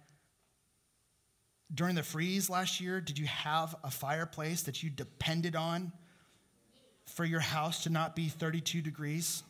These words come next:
inside? You're like, "I can get it to forty. Okay, it's great. Forty degrees. I can live." You snuggled by the fireplace. It'll cook your food.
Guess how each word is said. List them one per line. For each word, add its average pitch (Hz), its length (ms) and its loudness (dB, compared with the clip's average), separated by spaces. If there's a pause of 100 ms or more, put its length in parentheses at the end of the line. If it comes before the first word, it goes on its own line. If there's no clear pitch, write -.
inside? 175 500 0 (480)
You're 151 100 0
like, 135 200 -2
"I 147 80 -2
can 147 80 0
get 160 160 -4
it 170 100 -4
to 165 80 0
forty. 160 480 -2 (120)
Okay, - 180 -6
it's 180 200 4
great. 165 360 0
Forty 254 240 2
degrees. 214 480 2 (300)
I 180 80 -2
can 208 180 2
live." 185 320 2 (680)
You 170 80 0
snuggled 185 440 2
by 170 140 4
the 165 80 0
fireplace. 170 680 2 (1080)
It'll 196 160 0
cook 233 280 0
your 214 80 -2
food. 247 360 2